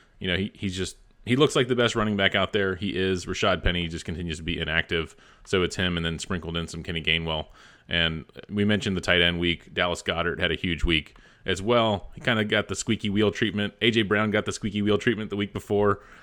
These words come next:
I don't know. Maybe Devontae Smith will, you know, complain a little bit in the media, uh, this week. Maybe he'll get the, <laughs> he'll get some, <laughs> he'll get the squeaky wheel treatment this week. But these guys can all produce at times. We knew it was only a matter of time for Goddard to get more involved. Sirianni said he would, and he did.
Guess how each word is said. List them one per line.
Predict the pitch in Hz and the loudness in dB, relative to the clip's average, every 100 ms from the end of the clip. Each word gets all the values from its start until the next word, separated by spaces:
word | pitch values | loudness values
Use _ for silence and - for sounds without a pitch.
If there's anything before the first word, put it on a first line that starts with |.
| - - | -20 -2
I | 107 | 2
don't | |
know. | 104 | 4
Maybe | 98 101 107 | 4 4 2
Devontae | 101 104 107 98 | 4 4 4 0
Smith | - 104 98 | 0 0 2
will, | 104 101 95 - - - - | 0 0 -2 -16 -20 -20 -8
you | 117 | -2
know, | 104 | 0
complain | - 101 104 101 | 0 0 2 4
a | |
little | 101 | 4
bit | 98 107 | 4 4
in | 101 | 4
the | |
media, | 104 104 104 98 98 - | 4 6 6 6 4 -4
uh, | 110 104 | -2 2
this | 104 - | 0 2
week. | 113 104 | 2 2
Maybe | 104 98 | 2 2
he'll | 107 104 | 0 2
get | 101 | 0
the, | 98 - | -2 -10
<laughs> | 110 | 2
he'll | 147 | 4
get | 120 117 | 4 2
some, | - 113 110 214 165 - - | 0 -4 6 6 6 -2 -8
<laughs> | 139 - - - | -8 -10 -20 0
he'll | 175 | 2
get | 123 123 | 4 2
the | |
squeaky | 117 127 110 | 0 -2 -2
wheel | 110 107 | 0 0
treatment | 107 113 104 | 0 -2 0
this | 107 - | 0 0
week. | 90 82 | -4 -2
But | - 76 - - - - | -2 -4 -4 -18 -20 -6
these | - 135 | -4 0
guys | 170 170 | 2 4
can | 143 | 4
all | 120 107 | 4 6
produce | 104 101 101 | 4 4 2
at | |
times. | - 85 85 82 - _ _ - | 0 0 0 -4 -10 _ _ -6
We | 101 | 0
knew | 113 | 4
it | 110 | 4
was | 98 | 4
only | 98 | 2
a | 90 | 2
matter | 87 85 | 2 2
of | |
time | 92 87 | 0 -2
for | 90 | -2
Goddard | 85 85 85 | 2 2 2
to | 87 | -4
get | - | -6
more | 85 85 | -4 -4
involved. | 80 82 82 | 0 0 0
Sirianni | - 101 90 85 | 0 0 0 -2
said | 82 87 | -2 -2
he | 82 | 0
would, | 82 82 | 0 0
and | 78 | -2
he | 82 | -4
did. | 73 82 82 | 0 0 0